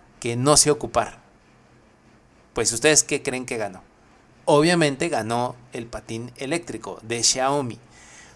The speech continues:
¿Y por qué de Xiaomi? Porque, pues, es la marca más reconocida. Digo, al menos si buscamos por aquí algún otro patín, digo, ahorita lo, lo, lo voy a, lo voy a buscar directamente aquí, digo, solamente para, para ver algunas otras marcas.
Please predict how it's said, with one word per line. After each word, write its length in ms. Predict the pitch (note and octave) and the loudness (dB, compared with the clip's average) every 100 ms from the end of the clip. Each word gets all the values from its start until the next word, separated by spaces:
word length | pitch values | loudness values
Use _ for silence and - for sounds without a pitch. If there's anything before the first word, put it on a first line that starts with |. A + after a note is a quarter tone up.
| - _ _ - | -20 _ _ -12
¿Y 200 | - F3 | -2 0
por 200 | F3+ F3+ | 2 0
qué 140 | - A3+ | 6 6
de 80 | |
Xiaomi? 400 | G#3+ F3+ F#3 G3 | 8 8 6 4
Porque, 400 | A3+ F#3 F3+ - | 0 2 2 4
pues, 380 | F#3+ - C#3 C3 | 0 0 0 2
es 100 | D3+ | 2
la 100 | G#3+ | 0
marca 300 | F#3 - - | 0 -4 -2
más 240 | F3 E3+ E3 | 2 2 0
reconocida. 960 | F3+ C3 A#2+ A#2 A3 A3+ D#3+ C3+ B2+ | -2 -2 2 2 2 6 8 8 6
Digo, 380 | A#2+ B2+ C3 C3 C3+ | 2 0 0 0 0
al 100 | C3 | 0
menos 460 | D3 E3+ F3 D#3 - - - - | 2 4 6 6 2 -10 -20 -6
si 180 | - D3 | 2 2
buscamos 560 | C3+ C3+ - D#3+ D#3+ D#3+ | 4 0 6 6 6 2
por 180 | - A#2+ | 2 0
aquí 520 | A2 C#3 C3+ C#3 C3 | 0 -4 -4 -4 -6
algún 380 | B2 A2+ B2 C3+ | -4 -2 -2 -2
otro 300 | C3+ C#3+ C3 | 0 0 0
patín, 360 | G#2+ A#2 A2+ C#3 | -4 -4 -6 -4
digo, 180 | A2 | -2
ahorita 340 | G#2 A2+ A#2 A#2 | -2 -2 2 2
lo, 180 | G2 - | 0 -6
lo, 220 | G#2+ F#2+ - | -6 -6 -6
lo 80 | |
voy 280 | G2+ A2+ B2 | 0 0 2
a, 60 | B2+ | -2
lo 140 | G2+ | -6
voy 140 | G2 C3+ | -4 -4
a 40 | |
buscar 320 | G#2 - A2 | -2 -4 -4
directamente 560 | G#2+ A2 A2 G#2+ A2 G#2 | -4 -4 -6 -8 -8 -10
aquí, 340 | F#2 G#2 C#3 - | -10 -10 -10 -12
digo, 240 | F#2+ F#2 | -10 -8
solamente 520 | F#2+ - A#2 A#2+ A#2+ A#2+ | -6 -4 -2 -2 -2 -4
para, 340 | G2+ F#2 F#2+ _ | -4 -8 -12 _
para 160 | G2+ | -6
ver 140 | G2+ B2 | -2 0
algunas 440 | B2+ B2 B2+ A#2 | 2 0 0 0
otras 300 | A#2+ A#2+ G#2 | -2 -4 -4
marcas. 580 | G#2 A2 - F3 - - | -2 -4 0 0 0 -4